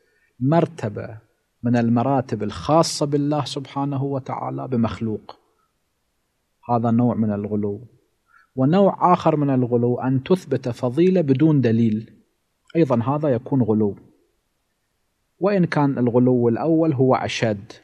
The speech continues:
لأنه قد يستلزم الكفر والشرك.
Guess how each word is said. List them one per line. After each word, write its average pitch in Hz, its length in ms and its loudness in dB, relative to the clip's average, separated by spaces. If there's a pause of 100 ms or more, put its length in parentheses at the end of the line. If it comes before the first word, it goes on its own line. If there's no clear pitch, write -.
لأنه 110 360 -2
قد 110 200 -6
يستلزم 110 560 -2
الكفر 123 580 -4 (640)
والشرك. - 560 -4